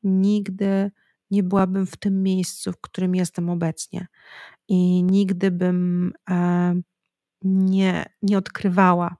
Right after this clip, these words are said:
pewnych rzeczy. Więc, e, więc to jest dla mnie, e, to jest dla mnie bardzo, bardzo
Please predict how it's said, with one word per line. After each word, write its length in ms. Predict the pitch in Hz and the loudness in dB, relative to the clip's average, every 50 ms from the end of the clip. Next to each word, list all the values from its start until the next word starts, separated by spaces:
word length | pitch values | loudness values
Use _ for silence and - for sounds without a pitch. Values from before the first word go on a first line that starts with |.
| _ | _
pewnych 460 | - - 180 165 170 170 170 175 170 170 | -6 -4 -4 -4 -2 -4 -6 -4 -4 -4
rzeczy. 420 | 170 - - - - - - - - _ - - - - - - - - - - _ - | -4 -6 -6 -8 -8 -8 -8 -8 -8 _ -20 -20 -20 -16 -14 -14 -14 -14 -14 -8 _ 2
Więc, 420 | 208 196 196 202 190 - - - - | 4 6 6 4 2 -2 -6 -6 -2
e, 220 | 208 202 196 190 | 0 2 2 2
więc 200 | 202 214 208 - | 2 0 -2 0
to 100 | - 254 | 0 0
jest 160 | 262 262 226 | 2 2 2
dla 160 | 214 233 233 220 | 2 2 2 2
mnie, 320 | 220 220 226 214 208 - - - | 0 0 0 0 0 -2 -8 -6
e, 320 | - 208 196 196 196 202 196 | -2 0 2 2 4 2 2
to 140 | - - 240 | 2 2 2
jest 200 | 240 226 208 196 | 2 2 0 0
dla 140 | 202 202 | -2 -2
mnie 240 | 202 196 196 202 196 | 0 0 0 0 -2
bardzo, 460 | 190 180 180 180 185 180 180 190 185 | -2 -2 -2 -2 -2 -4 -4 -4 -4
bardzo 720 | 175 170 170 170 170 170 170 175 175 170 170 170 170 175 180 | -2 -2 -2 -2 -2 -2 -4 -4 -4 -4 -2 -4 -4 -6 -8